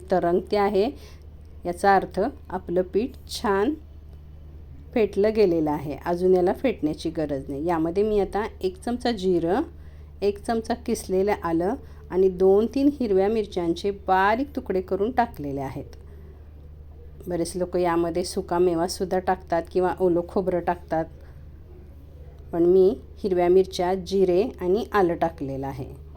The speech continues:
आणि चवीपुरतं मीठ टाकून आपण हे पुन्हा एकसारखं छान करून घ्यायचं आहे. सर्व जिन्नस पिठामध्ये मिक्स होतील असं आपण हे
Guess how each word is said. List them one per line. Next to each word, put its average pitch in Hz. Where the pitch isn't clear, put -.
आणि 160
चवीपुरतं 190
मीठ 180
टाकून 180
आपण 185
हे 196
पुन्हा 208
एकसारखं 185
छान 185
करून 185
घ्यायचं 233
आहे. 139
सर्व 165
जिन्नस 180
पिठामध्ये 160
मिक्स 180
होतील 175
असं 165
आपण 160
हे 175